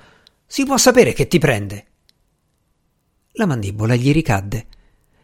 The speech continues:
Era rimasto di nuovo senza fiato, ma stavolta in modo diverso. Un rapido lampo gli aveva attraversato gli occhi. Afferrati i braccioli della poltrona con mani tremanti, si alzò a fatica,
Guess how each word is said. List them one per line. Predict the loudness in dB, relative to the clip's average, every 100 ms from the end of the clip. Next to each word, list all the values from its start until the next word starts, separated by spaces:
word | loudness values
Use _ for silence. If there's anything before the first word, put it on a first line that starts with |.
| _
Era | -8 -4
rimasto | -2 0 0 0 0
di | 2
nuovo | 4 4 4
senza | 2 0 0
fiato, | 2 4 6 4 0
ma | -2 -6
stavolta | -4 0 0 0 0
in | 2
modo | 0 2
diverso. | 2 4 2 2 -4 -8 -12 _ _ _ _ _ _ _ _
Un | 4
rapido | 6 6 4 4
lampo | 6 4 2 -2 -4
gli | -2 2
aveva | 4 4 4
attraversato | 4 2 0 0 0 2
gli | 2 2
occhi. | 0 -2 -12 -12 _ _ _ _ _ _ _ -12
Afferrati | -4 0 2 2 2
i | 2
braccioli | 2 4 2 2
della | 2 0
poltrona | 2 0 4 6 8 6 2
con | 0
mani | 0 0 0 0
tremanti, | 0 2 2 0 -2 -6
si | -8 -10
alzò | -6 -2 4 6
a | 4
fatica, | 2 -2 2 2 2 -2